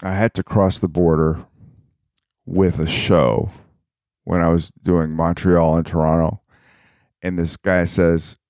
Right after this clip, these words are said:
"Why is this still on your record?" I said, "Well, it happened." And he, 'cause he saw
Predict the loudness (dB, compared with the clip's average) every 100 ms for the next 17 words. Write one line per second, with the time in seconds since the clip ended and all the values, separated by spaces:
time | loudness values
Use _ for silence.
0 | _ _ -6 -4 0 2 2 2 0 -2
1 | -12 -6 0 2 2 2 0 0 0 -2
2 | -4 -10 -12 -16 -18 _ _ _ _ _
3 | _ _ _ _ _ _ _ _ _ _
4 | _ _ -12 -8 -4 -2 -2 -2 -10 -2
5 | 0 0 -4 _ _ _ -6 -6 -4 -4
6 | -4 -4 -10 -10 -16 -20 _ _ _ _
7 | _ _ _ _ -8 -6 -4 -2 -2 0
8 | 0 2